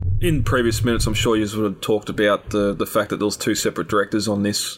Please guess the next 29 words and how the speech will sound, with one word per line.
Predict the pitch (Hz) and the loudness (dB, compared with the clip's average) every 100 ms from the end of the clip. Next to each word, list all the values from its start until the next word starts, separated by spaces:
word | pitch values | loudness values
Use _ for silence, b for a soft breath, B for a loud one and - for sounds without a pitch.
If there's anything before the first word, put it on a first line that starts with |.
| - - | -12 -4
um, | 101 98 95 95 - b b b b | -2 0 -2 -4 -10 b b b b
which | 113 - | -6 -2
is | 107 | -2
why | 107 107 | 2 2
you | 107 | 2
sort | - 113 | 0 0
of, | 101 - - - | -2 -4 -20 -6
we | 117 113 | -4 0
get | 113 - | 0 0
these | 104 - | -2 0
two | 113 | -2
separate | - 104 98 | 0 -2 -2
stories | - 117 110 107 104 - - - - | -2 0 2 2 0 -2 -6 -10 -8
with | 104 | -4
the | 113 | 0
waiting | 107 104 104 | 2 2 2
ones | 104 104 104 | 0 0 0
and | |
that. | 104 101 - B B B B B | 0 0 -4 B B B B B
But | 127 | 2
I | 127 | 4
wonder | 151 147 | 4 2
if | 131 | 0
it's | 135 - | -2 0
sort | 131 | 2
of | 117 110 - | 0 -2 -4
Miller | 120 120 117 110 | 0 4 2 2
wanting | 107 113 | 0 0
to | 110 | 0